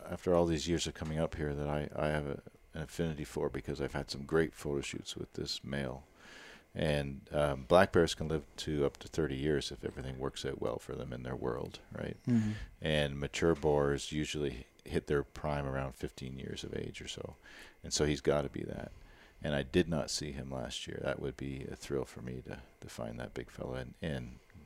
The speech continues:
Speaker 1: given their longevity and, you know, they don't have quite as big a home range as grizzlies, you know,
Speaker 2: Mm-hmm.
Speaker 1: hopefully that, that would make my trip to see that guy and, and film him.
Speaker 2: Yeah, I've
Speaker 1: He's
Speaker 2: seen
Speaker 1: just
Speaker 2: some of
Speaker 1: the,
Speaker 2: your images of him. He's an
Speaker 1: the
Speaker 2: impressive
Speaker 1: epitome of
Speaker 2: animal.
Speaker 1: the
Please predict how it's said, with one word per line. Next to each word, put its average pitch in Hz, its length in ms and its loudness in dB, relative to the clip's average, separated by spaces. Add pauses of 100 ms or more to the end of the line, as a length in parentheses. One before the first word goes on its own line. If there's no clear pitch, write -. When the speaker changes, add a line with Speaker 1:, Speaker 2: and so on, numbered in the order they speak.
(160)
Speaker 1:
given 101 220 12
their 90 120 10
longevity 80 720 8
and, 71 380 -2 (160)
you 85 160 -6
know, 71 280 -4 (340)
they 80 100 0
don't 90 240 4
have 78 220 2 (760)
quite 82 220 6
as 69 100 0
big 80 280 2
a 71 40 2
home 71 240 -2
range 69 240 -2
as 67 120 -8
grizzlies, 73 500 -4
you 135 60 4
know, 123 100 6
Speaker 2:
Mm-hmm. 113 120 0
Speaker 1:
hopefully - 460 -4
that, - 140 -6 (680)
that 82 120 4
would 67 140 -2
make - 160 -6
my - 140 -6
trip - 320 -6
to - 80 -12
see - 160 -10
that - 220 -6
guy - 200 -6 (420)
and, - 240 -14
and - 140 -10
film - 260 -6
him. - 220 -8
Speaker 2:
Yeah, 135 200 4
I've 117 80 -2
Speaker 1:
He's - 60 4
Speaker 2:
seen 127 120 8
Speaker 1:
just 127 260 6
Speaker 2:
some 123 60 8
of 120 40 10
Speaker 1:
the, 117 60 10
Speaker 2:
your 113 80 6
images 117 400 6
of 113 160 4
him. 120 120 2
He's 127 280 2
an - 100 -6
Speaker 1:
the - 60 4
Speaker 2:
impressive 69 380 6
Speaker 1:
epitome 71 160 4
of 69 80 6
Speaker 2:
animal. 69 140 4
Speaker 1:
the 69 60 4